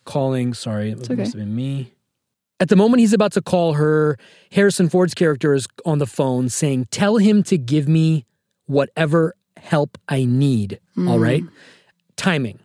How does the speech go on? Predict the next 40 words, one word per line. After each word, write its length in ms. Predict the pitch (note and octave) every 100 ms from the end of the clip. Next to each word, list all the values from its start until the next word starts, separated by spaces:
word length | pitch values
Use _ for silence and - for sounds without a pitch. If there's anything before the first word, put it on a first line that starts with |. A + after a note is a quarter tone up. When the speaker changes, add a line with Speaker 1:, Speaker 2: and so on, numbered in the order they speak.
| _ _ -
Speaker 1:
It's 160 | C3
qu-, 140 | - E3+
it's, 120 | -
they 320 | F3+ E3 D3
picked 220 | D#3+ F#3 -
that 140 | F3
line 300 | D3+ D3 C#3+
because 320 | C3 D#3+ C#3 -
Speaker 2:
Totally. 200 | - -
Speaker 1:
Valentina's 440 | E3 D#3+ F3+ D#3+
about 180 | C#3+ C3+
to 80 | C3+
help 240 | A#2 B2
him 120 | - A#2+
out 180 | G2+ - _ _ _ - -
in 120 | D3
more 180 | C#3 C#3
ways 260 | B2+ B2 A#2
than 160 | A#2
one. 280 | A2+ G2+ F#2+ _ -
Speaker 2:
Does 220 | G3 A3+
she, 220 | C4 - F#4+
though? 480 | G4+ G4+ G4+ G4 E4+ - _ -
Is 160 | A#3+ B3+
he 120 | E4+
that 300 | F4 F4 F4+ D4+ C4+
torn? 340 | - C4+ D4+ E4+
Okay, 320 | G#3+ F#3 -
yeah, 260 | F3+ - -
continue. 480 | - G3 - - F#3+ -
Speaker 1:
Well, 120 | F3
you 120 | G#3+
tell 180 | - G3+
me 240 | D#3 G2 -
after 260 | D3+ -
you 40 | D3
hear 120 | C#3+
this. 280 | A#2+ G2+ -
Speaker 2:
Yeah, 140 | D#3+
yeah. 140 | D#3